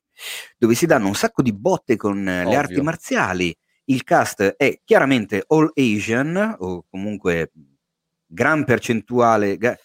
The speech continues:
Speaker 1: grand percentual, eh, <laughs> Asian.
Speaker 2: Quindi,
Speaker 1: Non so,
Speaker 2: quindi c'è
Speaker 1: sono
Speaker 2: Tony
Speaker 1: pieno
Speaker 2: Stark
Speaker 1: rotto i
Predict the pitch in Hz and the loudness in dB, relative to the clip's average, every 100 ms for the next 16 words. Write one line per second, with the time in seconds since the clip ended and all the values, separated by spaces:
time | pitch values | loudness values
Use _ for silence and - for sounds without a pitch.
0 | _ - 113 160 185 170 - 131 - 151 | _ -8 -2 2 2 0 0 -2 0 0
1 | 151 143 135 123 117 117 110 104 113 107 | 0 0 2 4 4 2 0 0 -2 -2
2 | 101 95 _ - - - 131 117 120 135 | -4 -8 _ -16 -12 -4 -2 -2 -4 -4
3 | 143 151 190 - 143 143 165 160 156 160 | -2 -4 -6 -8 -8 -4 -2 2 2 2
4 | 180 170 147 147 147 143 135 147 131 | -2 0 2 2 4 2 2 0 0